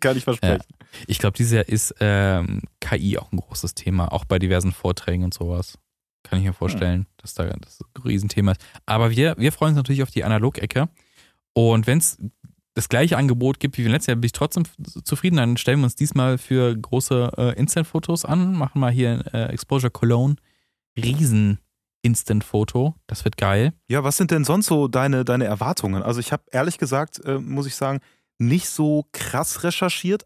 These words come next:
Speaker 1: außer auf der Seite, das haben wir ja zusammen <laughs> sogar gemacht, nach analog zu schauen. Und beim Reiter analog, also Programm, ne, gibt es überhaupt irgendwas zum Thema analog?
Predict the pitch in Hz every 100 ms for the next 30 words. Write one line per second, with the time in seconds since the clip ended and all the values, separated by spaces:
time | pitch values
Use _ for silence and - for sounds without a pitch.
0 | - 131 175 - 180 175 160 - 151 131
1 | 127 139 143 127 135 123 110 117 120 -
2 | 147 147 143 139 135 147 - - _ -
3 | 120 131 - 120 117 139 - 196 - 180
4 | 214 - 139 143 - - 123 120 123 117
5 | 107 127 151 143 113 113 156 202 123 113
6 | 110 - 104 143 170 131 135 127 160 143
7 | - 160 151 143 - _ 185 208 175 170
8 | - 151 - 165 143 135 131 160